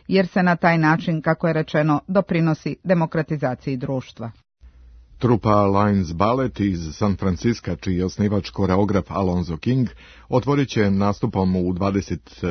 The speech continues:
Speaker 2: časova devetnaesto izdanje Beogradskog festivala igre na velikoj sceni opere i teatra Madlenijanom u Zemunu.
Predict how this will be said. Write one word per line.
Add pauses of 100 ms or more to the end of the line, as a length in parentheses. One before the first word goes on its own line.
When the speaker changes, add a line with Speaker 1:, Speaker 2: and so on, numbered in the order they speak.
Speaker 2:
časova
devetnaesto
izdanje
Beogradskog
festivala
igre (340)
na
velikoj
sceni
opere
i
teatra
Madlenijanom
u
Zemunu.